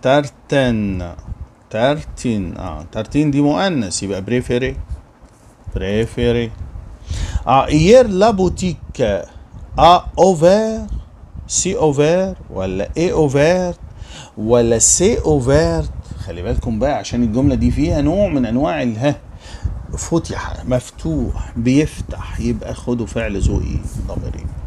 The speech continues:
آه، بريتانيا لو نوم دي إن، مكان ولا مقاطعة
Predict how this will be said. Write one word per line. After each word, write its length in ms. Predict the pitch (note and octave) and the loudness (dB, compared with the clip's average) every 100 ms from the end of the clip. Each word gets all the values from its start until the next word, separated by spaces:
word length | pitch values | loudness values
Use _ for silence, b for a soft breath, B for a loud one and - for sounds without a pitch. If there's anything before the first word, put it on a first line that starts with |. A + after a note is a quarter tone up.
| - - - B B B B B B B B B - | -12 -16 -20 B B B B B B B B B 4
آه، 1000 | C#3 C3+ C3 C3 B2+ B2 B2 B2 A#2 - B2 A#2+ A#2 - - | 6 8 6 4 2 2 2 2 0 -2 -8 -8 -8 -4 6
بريتانيا 1040 | F#3+ G#3+ F#3 E3 F3+ A3 A#3 G#3 F#3 F#3 | 8 8 4 4 4 6 4 4 4 4
لو 120 | F3+ | 4
نوم 340 | F3 G3+ G#3+ F3 | 4 4 4 2
دي 280 | C#3+ E3 - F3+ | 0 -4 -2 4
إن، 720 | A3 B3 A#3 A3+ A#3+ B3+ A#3+ - - - - - - - _ A#2 | 6 6 4 4 2 2 0 -6 -20 -20 -18 -18 -18 -20 _ -4
مكان 580 | A#2+ - D#3+ F#3+ G#3+ - - - | -4 4 4 4 2 -4 -8 -8
ولا 200 | G#2+ G#2+ | -4 -2
مقاطعة 580 | A2 A#2 - D#3+ E3+ F#3 | -2 -2 -2 -2 -4 -8